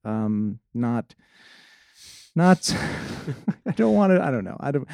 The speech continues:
wading into the, uh, waters of besmirchment. I don't wanna do that. But the Packers signed linebacker Christian Kirksey, uh, twenty-seven years old, been injured a bunch,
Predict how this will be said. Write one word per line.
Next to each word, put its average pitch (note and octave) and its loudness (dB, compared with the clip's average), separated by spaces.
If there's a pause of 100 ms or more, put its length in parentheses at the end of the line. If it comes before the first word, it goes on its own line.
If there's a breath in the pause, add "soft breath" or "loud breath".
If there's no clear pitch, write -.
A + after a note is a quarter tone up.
(640 loud breath)
wading C#3 8
into B2 0
the, A#2 0
uh, A2 0
waters A#2 2
of G#2+ -6
besmirchment. G#2 -6
I G2 -4
don't G#2+ -4
wanna G2+ -2
do G2 -4
that. F#2 -6
But F3+ 6
the F3+ 2
Packers G3 8
signed E3+ 6
linebacker D3+ 2
Christian C#3+ 0
Kirksey, B2 0 (280)
uh, A#2 -4
twenty-seven G#3 6
years E3 6
old, C#3+ 4
been C#3 0
injured C#3 2
a B2+ 0
bunch, B2+ -4